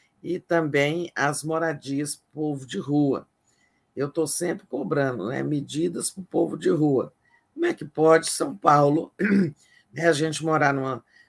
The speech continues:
num, num país onde tem, na maior, <clears throat> na maior cidade do país, tem quarenta mil pessoas vivendo na rua,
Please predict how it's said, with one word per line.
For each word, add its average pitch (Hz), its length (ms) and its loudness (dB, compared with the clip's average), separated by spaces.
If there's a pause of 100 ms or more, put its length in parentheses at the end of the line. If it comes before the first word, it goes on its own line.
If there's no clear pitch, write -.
(100)
num, 127 540 -8 (400)
num 123 240 -12
país 143 540 -2
onde 170 280 -4
tem, 147 380 0 (340)
na 180 160 -4
maior, 180 400 0
<clears throat> 269 220 10
na 208 100 8
maior 185 280 8
cidade 151 400 4
do 139 100 -10
país, 143 300 0
tem 190 160 -4
quarenta 170 420 4
mil 165 160 2
pessoas 147 420 -2
vivendo 170 280 -2
na 208 120 -2
rua, 165 400 2